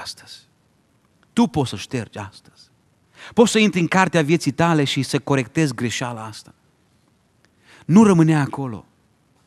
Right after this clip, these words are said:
Este vârsta la care încă ne putem îndrepta. Mulți oameni se duc departe, ajung la un patruzeci, cincizeci de ani, uh, au ajuns din cauza, uh, vieții libere la divorț, au ajuns să-și piardă casele, banii. It's so late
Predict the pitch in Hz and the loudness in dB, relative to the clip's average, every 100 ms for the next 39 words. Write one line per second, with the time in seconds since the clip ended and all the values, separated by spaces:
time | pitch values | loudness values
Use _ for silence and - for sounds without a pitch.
0 | _ _ _ - 190 - 208 151 302 277 | _ _ _ 2 2 6 4 8 6 6
1 | 247 214 214 190 185 285 285 240 226 196 | 4 6 4 4 4 6 6 6 4 4
2 | 175 - 233 202 175 156 156 214 208 139 | 0 2 2 4 2 0 0 2 4 2
3 | - 190 160 233 285 - 254 262 247 - | -4 -6 4 6 6 4 4 4 2 0
4 | 226 165 269 190 226 240 262 233 214 196 | -2 2 2 2 2 4 4 6 2 2
5 | 254 233 202 - 269 214 208 208 - - | 2 2 2 2 2 2 0 0 0 0
6 | 262 220 220 185 226 233 175 - - - | 2 2 0 2 4 4 2 -6 -18 -6
7 | - 214 214 240 220 277 - 240 226 269 | 4 6 6 4 4 2 2 0 4 6
8 | 233 247 214 - 190 214 170 247 240 226 | 6 4 2 -4 2 2 4 0 2 0
9 | 226 269 233 233 208 240 226 190 254 262 | 2 4 6 6 4 2 0 2 6 6
10 | 220 220 214 262 240 233 - 247 233 226 | 6 4 4 4 4 2 2 2 2 0
11 | - 247 226 170 196 180 240 226 180 - | 2 2 2 0 -4 2 4 4 0 -2
12 | - - _ - _ - 208 - - 233 | -10 -20 _ -20 _ -8 -6 -2 0 2
13 | 214 196 220 160 | 4 4 2 0